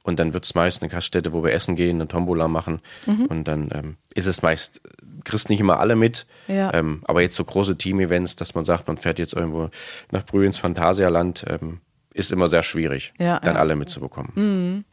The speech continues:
Speaker 2: Verstehe, ja. Wir bleiben noch mal einen Moment bei deinen Mitarbeitenden. Was war dir bei der Auswahl besonders wichtig?
Speaker 1: Also, natürlich hat sich so die Zeit so ein bisschen gewandelt,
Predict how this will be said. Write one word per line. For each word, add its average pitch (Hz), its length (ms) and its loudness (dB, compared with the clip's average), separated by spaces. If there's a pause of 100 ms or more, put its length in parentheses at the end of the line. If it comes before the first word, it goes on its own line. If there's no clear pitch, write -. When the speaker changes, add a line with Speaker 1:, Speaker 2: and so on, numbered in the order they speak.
(140)
Speaker 2:
Verstehe, 160 480 -6
ja. 165 160 -4 (1400)
Wir 196 120 8
bleiben 214 200 8
noch 254 60 6
mal 247 120 8
einen 240 80 6
Moment 240 260 6
bei 233 160 6
deinen 233 280 6
Mitarbeitenden. 226 840 0 (420)
Was 214 200 0
war 269 100 6
dir 247 120 4
bei 185 100 4
der 175 180 2
Auswahl 196 360 2
besonders 160 440 0
wichtig? 151 640 -4 (1300)
Speaker 1:
Also, - 160 -2 (920)
natürlich 107 320 0
hat 113 80 0
sich 101 120 -4
so 101 100 -2
die 98 140 0
Zeit 110 320 2
so 139 80 2
ein 123 80 6
bisschen 127 280 2
gewandelt, 120 520 2